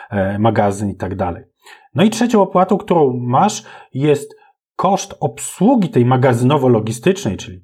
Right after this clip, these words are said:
przyjęcie spółki, położenie na półkę, zdjęcie spółki, spakowanie i wysłanie do kul-, do klienta. Czyli Amazon staje się zarówno naszym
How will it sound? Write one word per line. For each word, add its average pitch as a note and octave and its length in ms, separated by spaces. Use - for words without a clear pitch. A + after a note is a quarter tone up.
przyjęcie E3 500
spółki, A2 560
położenie E3+ 380
na D#3+ 120
półkę, B2 340
zdjęcie E3+ 360
spółki, A#2+ 360
spakowanie F3+ 840
i D#3 300
wysłanie B2+ 760
do A2+ 120
kul-, B2 520
do A2 140
klienta. A2+ 420
Czyli C3+ 220
Amazon D#3+ 380
staje C#3+ 300
się C3 140
zarówno C3 320
naszym A2 300